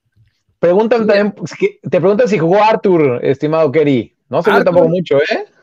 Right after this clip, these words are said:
Speaker 2: Había uno ahí en la cancha con su camiseta, pero no sé si era él realmente. O sea, no
Speaker 1: Oye,
Speaker 2: sé.
Speaker 1: la Liga, la Liga M X representada muy bien. Marchesín, eh, Mateo Zuribe y el Tecate, ¿eh?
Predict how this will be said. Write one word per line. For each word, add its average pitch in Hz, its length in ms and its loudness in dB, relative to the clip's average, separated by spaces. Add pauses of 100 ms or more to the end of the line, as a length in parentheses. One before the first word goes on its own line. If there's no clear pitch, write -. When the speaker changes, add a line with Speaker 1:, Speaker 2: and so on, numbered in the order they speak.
(280)
Speaker 2:
Había 247 360 -2
uno 285 280 0
ahí 254 200 -4
en 269 80 -6
la 247 140 -6
cancha 254 440 -4
con 196 160 -10
su 185 80 -12
camiseta, 220 600 -6
pero 165 340 -6
no 190 140 -6
sé 226 160 -8
si 214 140 -4
era 214 180 2
él 214 180 -2
realmente. 202 720 -6 (260)
O - 60 -20
sea, 143 80 -12
no 170 120 -4
Speaker 1:
Oye, 220 140 4
Speaker 2:
sé. 226 140 2
Speaker 1:
la 196 180 4
Liga, 269 460 2
la 175 160 2
Liga 247 240 2 (100)
M 240 220 2
X 220 220 2
representada 185 880 2
muy 185 240 2
bien. 156 260 2
Marchesín, 226 920 0
eh, 143 200 0
Mateo 147 360 0
Zuribe 254 580 2
y 151 140 -2
el 131 120 0
Tecate, 147 600 0
¿eh? 320 120 -6